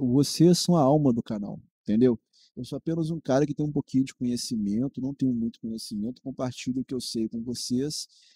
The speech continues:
e a gente tenta se autoajudar. Essa é a ideia do meu canal, uma mão lava a outra, o cara conseguir se dar bem. Por isso que o Discord é fundamental, beleza?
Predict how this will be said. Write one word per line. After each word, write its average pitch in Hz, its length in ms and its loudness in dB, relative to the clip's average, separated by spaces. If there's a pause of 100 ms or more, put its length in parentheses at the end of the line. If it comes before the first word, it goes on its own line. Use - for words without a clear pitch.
(160)
e - 60 -10
a 127 60 0
gente 147 260 -4
tenta 156 220 -4
se - 160 -4 (160)
autoajudar. 151 1000 -2 (160)
Essa 117 220 -6
é - 20 -2
a 143 40 -2
ideia 123 340 2
do 135 100 -2
meu 127 180 -2
canal, 117 380 0
uma 117 180 -2
mão 117 260 0
lava 131 260 -2
a 139 40 0
outra, 113 380 -2
o 101 60 -6
cara 117 280 -2
conseguir 120 540 -4
se 135 160 -6
dar 117 160 -10
bem. 113 320 2 (380)
Por 131 120 -4
isso 170 220 -4
que 175 80 -10
o 165 40 -8
Discord 139 500 -10
é - 20 -8
fundamental, 147 760 -8
beleza? 113 680 0